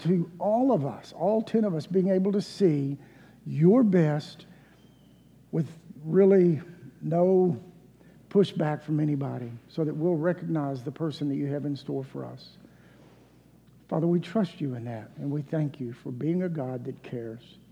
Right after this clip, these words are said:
Father, I pray for our time this morning.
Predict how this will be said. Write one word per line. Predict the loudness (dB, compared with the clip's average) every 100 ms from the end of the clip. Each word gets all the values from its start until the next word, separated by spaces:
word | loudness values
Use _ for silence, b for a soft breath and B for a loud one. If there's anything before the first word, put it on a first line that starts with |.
| b b b b b b b b _ -20 _ _ _ _ _ _ -16 -4
Father, | 0 0
I | 0
pray | 2 2
for | 2
our | -2
time | -2 -2 -2
this | -4 -4
morning. | -6 -4 -6